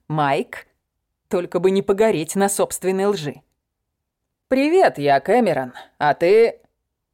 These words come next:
Парень протягивает Брайсу руку. "Кэмерон. Точно. Мой бывший теряется" ведь он не привык, что его не узнают. "Брайс Максвелл, я..."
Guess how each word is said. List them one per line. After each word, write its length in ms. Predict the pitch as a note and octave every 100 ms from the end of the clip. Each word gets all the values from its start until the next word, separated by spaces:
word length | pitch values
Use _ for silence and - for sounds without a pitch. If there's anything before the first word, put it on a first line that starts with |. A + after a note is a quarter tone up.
| _ _ _
Парень 320 | E3 F3 F3+
протягивает 680 | - D#3+ F3 E3+ E3+ E3 D#3
Брайсу 440 | D#3+ E3 - E3
руку. 380 | D#3 B2+ - B2 _ _ _ _ _ _ _
"Кэмерон. 680 | - F#3 E3+ C#3+ B2+ - - _ _ _ _ _ _
Точно. 460 | D#4+ - - B2+ - _ _ _ _ _ _
Мой 200 | G#3+ F#3+
бывший 360 | E3+ G#3+ - A3+
теряется" 720 | G#3 A#3+ G#3 F3 D3 - C#3+ - _ _ -
ведь 280 | G3+ F#3+
он 160 | F3+ E3+
не 100 | F3+
привык, 380 | G#3+ A3+ F4 -
что 160 | -
его 240 | F3 D#3+ E3
не 120 | E3
узнают. 640 | E3+ F3 A#3+ F3 G#2+ - _ _ _ _ _ _ _ _ _ _
"Брайс 420 | - E3+ D#3+ D3+ G3
Максвелл, 580 | B3 D4 - C3 C3
я..." 440 | C#3+ D3 C3+ B2+